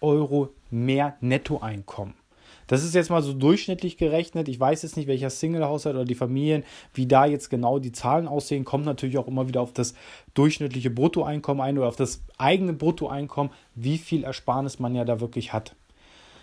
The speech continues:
Das sozusagen als kleiner Tipp am Rande. Überlegt euch gut, ob ihr das Geld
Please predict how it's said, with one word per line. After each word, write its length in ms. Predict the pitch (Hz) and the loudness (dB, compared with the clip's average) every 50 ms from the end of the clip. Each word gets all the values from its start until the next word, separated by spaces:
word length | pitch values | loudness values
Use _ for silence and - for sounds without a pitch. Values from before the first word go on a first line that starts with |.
| _ _ _ _ _ _ _ _ _ - | _ _ _ _ _ _ _ _ _ 6
Das 260 | 147 190 220 - - | 6 6 6 4 0
sozusagen 640 | 214 208 202 - 190 170 165 175 175 180 190 185 175 - | -2 -2 0 0 -2 0 2 4 4 4 2 0 -4 -4
als 260 | - 143 143 - - | 0 0 0 0 -4
kleiner 460 | - - 147 139 147 175 180 175 - | -6 -2 0 2 2 2 0 -2 -4
Tipp 260 | - - 175 170 - - | -4 -2 -2 -2 -2 -2
am 180 | 147 143 139 | -4 -2 0
Rande. 520 | 127 127 143 160 185 190 196 196 196 190 - _ _ - - _ _ _ _ _ _ _ _ _ _ | 2 2 2 2 2 2 2 2 2 0 -2 _ _ -20 -20 _ _ _ _ _ _ _ _ _ _
Überlegt 540 | - 143 127 131 135 139 165 196 196 - - | -2 2 4 4 4 4 4 2 0 0 -2
euch 240 | 160 160 160 - _ _ _ _ _ _ _ - | -4 -4 -4 -6 _ _ _ _ _ _ _ 2
gut, 340 | - 185 214 240 202 - - | 6 6 8 6 6 2 -2
ob 180 | - 156 - 165 | -4 -2 2 2
ihr 80 | 151 | 2
das 280 | 147 147 135 - - - | 2 0 -2 -4 -2 2
Geld 380 | 139 135 156 175 185 - - | 2 4 4 4 2 0 -4